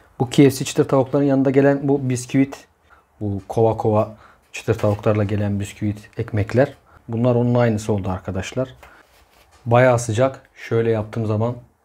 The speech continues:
bakın görüyorsunuz nasıl kat kat oldu. Sirke her zaman bir şeyi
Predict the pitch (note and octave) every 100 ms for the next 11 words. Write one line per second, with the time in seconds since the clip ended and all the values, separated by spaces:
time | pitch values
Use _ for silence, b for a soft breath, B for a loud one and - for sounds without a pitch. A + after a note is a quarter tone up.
0 | - G#2+ A2 G#2+ A2 A2+ A2 G#2+ G#2+ G#2+
1 | G#2+ G2 G#2+ - G2+ - G2+ G2 A2+ C#3+
2 | _ _ _ _ _ _ _ - C3 A#2+
3 | D3 D3 C#3+ D3+ D#3+ - - - _ _
4 | C3 A#2+ C#3 D#3+